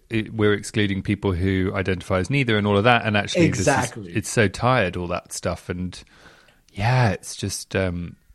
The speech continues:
Speaker 1: I, I think every day I get four percent, I move four percent more further away from gender at all. It's like, you know, um,
Speaker 2: Totally.
Speaker 1: it's so baked into your, in your youth that you kind of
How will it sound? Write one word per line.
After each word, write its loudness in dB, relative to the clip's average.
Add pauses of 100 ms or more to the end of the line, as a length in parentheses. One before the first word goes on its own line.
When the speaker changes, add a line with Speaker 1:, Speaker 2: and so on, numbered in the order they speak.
(120)
Speaker 1:
I, -4
I -6
think -6
every -2
day 0
I -2
get -8
four -4
percent, -10 (540)
I 2
move 2
four 0
percent -2
more 2
further 4
away 4
from -8
gender -4
at -10
all. -4 (240)
It's -6
like, -2
you -4
know, -6 (840)
um, -2
Speaker 2:
Totally. -4 (100)
Speaker 1:
it's -6
so 4
baked 0
into -4
your, -2 (160)
in -4
your -2
youth -6
that -8
you -10
kind -2
of -12